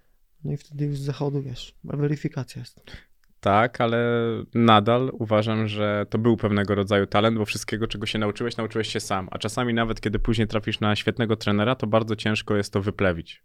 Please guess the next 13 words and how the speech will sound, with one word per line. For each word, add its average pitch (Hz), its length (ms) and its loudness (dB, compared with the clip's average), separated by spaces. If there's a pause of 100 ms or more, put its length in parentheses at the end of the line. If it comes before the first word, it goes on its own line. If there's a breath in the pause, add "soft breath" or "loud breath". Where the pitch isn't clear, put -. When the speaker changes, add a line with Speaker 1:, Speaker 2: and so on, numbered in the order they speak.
(120)
Speaker 2:
No 95 120 0
bo 101 200 4
masz 107 220 2
już 110 160 -4
nawyki, 110 360 2
Speaker 1:
Nawyki, 151 140 0
Speaker 2:
których 107 220 0
na, 107 340 0
Speaker 1:
tak. 101 80 -6
Speaker 2:
które 101 200 -6
nabyłeś 104 380 0
sam, 101 320 4
właśnie 98 420 0